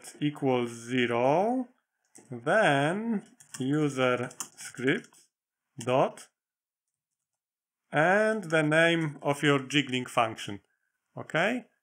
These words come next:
And this will make Framsticks call this function every time the step number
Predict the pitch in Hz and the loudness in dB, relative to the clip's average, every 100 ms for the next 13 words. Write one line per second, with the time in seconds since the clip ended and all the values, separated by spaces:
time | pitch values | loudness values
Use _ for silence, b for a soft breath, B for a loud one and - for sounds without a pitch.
0 | _ _ 143 131 131 156 170 151 143 139 | _ _ -2 0 0 -2 -2 2 4 4
1 | 139 139 131 139 151 147 - 143 143 147 | 2 -2 -2 0 0 -2 0 2 2 -2
2 | - 131 - - - 156 151 135 120 - | -4 -6 -6 -10 -2 0 0 -2 -6 -6
3 | - 120 120 117 - 208 220 - 175 180 | 0 0 -2 -6 -4 -4 -6 0 0 2
4 | 156 147 151 147 147 151 147 _ _ _ | 0 2 6 6 6 0 -4 _ _ _
5 | _ _ _ _ _ 135 - - 143 139 | _ _ _ _ _ -14 -8 -2 -2 -2
6 | 131 131 139 135 131 131 135 | 0 2 2 0 0 0 -6